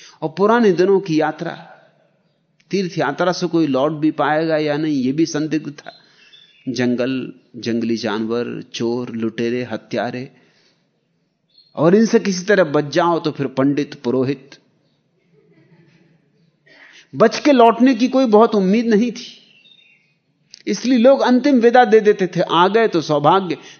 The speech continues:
नहीं आए तो मान ही लिया था कि आखिरी विदा हो गई। गांव के बाहर निकला ही था, लोग विदा करके गए ही थे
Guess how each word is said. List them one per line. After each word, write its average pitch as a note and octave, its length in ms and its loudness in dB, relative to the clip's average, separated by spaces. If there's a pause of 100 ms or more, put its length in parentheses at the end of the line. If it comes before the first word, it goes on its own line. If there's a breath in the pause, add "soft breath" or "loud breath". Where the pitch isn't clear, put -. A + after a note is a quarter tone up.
नहीं F3 260 4
आए C#3 220 0
तो C#3 120 -6
मान D3 280 0
ही B2 80 -2
लिया A2+ 240 -2
था A2+ 180 -12
कि G#2+ 120 -14
आखिरी G#2+ 400 -8
विदा G2+ 240 -6
हो G2 200 -8
गई। - 180 -12 (1400 loud breath)
गांव B3+ 420 6
के A#3 140 6
बाहर A3 360 4
निकला F#3+ 440 2
ही G#3 200 0
था, C#3+ 180 -6
लोग E3 300 0
विदा E3+ 280 0
करके G3 320 -4
गए D3+ 260 2
ही F#3 180 0
थे A2+ 160 -10